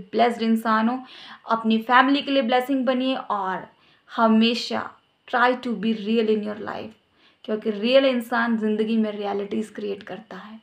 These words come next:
हिस्ट्रीज क्रिएट करता है। So just be yourself first and be specific towards your belief, towards your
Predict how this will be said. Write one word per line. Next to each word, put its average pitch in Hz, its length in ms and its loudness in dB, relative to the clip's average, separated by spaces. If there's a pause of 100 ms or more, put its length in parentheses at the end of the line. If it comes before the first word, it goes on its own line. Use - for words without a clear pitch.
(120)
हिस्ट्रीज 277 500 -6
क्रिएट 220 320 -2
करता - 320 -14
है। 220 120 -16 (460)
So 226 80 0 (140)
just 285 260 0
be 233 160 0
yourself 214 560 0
first 233 320 -4
and 208 160 -6
be 233 160 -2
specific 208 640 -4
towards 202 480 -10
your 202 140 -8 (140)
belief, 220 440 -2
towards 190 440 -8
your 214 60 -2